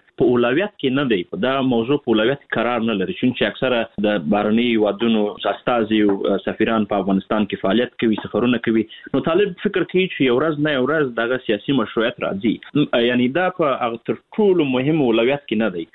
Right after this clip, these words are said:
ځکه چې د امریکا همکاري د طالبان سره یې، نو بیا ټول نړۍ په اسانۍ باندې پیژني. خو د،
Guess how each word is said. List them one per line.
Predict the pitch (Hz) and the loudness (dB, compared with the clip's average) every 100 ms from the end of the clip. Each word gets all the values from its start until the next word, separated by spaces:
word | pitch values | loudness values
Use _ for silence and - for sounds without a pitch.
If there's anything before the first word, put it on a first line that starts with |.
| - | -2
ځکه | 175 180 | -2 0
چې | 170 | 0
د | 151 | 0
امریکا | 151 147 170 160 143 135 | 0 0 0 0 0 -2
همکاري | 135 143 143 | -2 -2 -2
د | 135 | -2
طالبان | 135 123 123 131 123 | -2 0 0 0 -2
سره | 123 127 | 0 0
یې، | 123 | 0
نو | 110 | 0
بیا | 107 | -2
ټول | - 123 113 | 0 2 2
نړۍ | 110 113 | 2 0
په | 101 | -2
اسانۍ | - 101 104 | -2 0 2
باندې | 92 90 - 113 | 2 -2 0 -2
پیژني. | 95 92 92 95 131 | 2 0 2 0 0
خو | - 190 | -2 -2
د، | 185 | 0